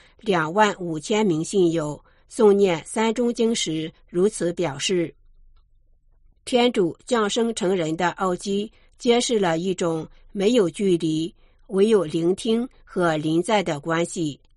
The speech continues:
教宗说：“亲爱的弟兄姐妹们，天主并非远远地注视世界，而不触及我们的生命、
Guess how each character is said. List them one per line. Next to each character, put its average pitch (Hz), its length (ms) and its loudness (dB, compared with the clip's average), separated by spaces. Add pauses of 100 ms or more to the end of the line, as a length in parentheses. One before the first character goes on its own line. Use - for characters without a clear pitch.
(600)
教 175 140 0
宗 170 180 0
说 165 400 -2 (460)
：“亲 247 260 0
爱 226 140 2
的 165 220 -4
弟 214 200 -2
兄 208 240 2
姐 165 180 -2
妹 175 200 0
们， 160 320 -4 (420)
天 240 260 2
主 170 320 -2 (200)
并 247 220 2
非 233 260 0
远 185 360 0
远 175 220 0
地 165 320 -4
注 233 180 -2
视 190 220 0
世 175 240 -2
界， 165 340 -2 (580)
而 190 160 0
不 190 200 0
触 220 220 -2
及 165 420 -2 (140)
我 196 160 0
们 160 160 -2
的 185 180 0
生 226 320 0
命、 196 260 0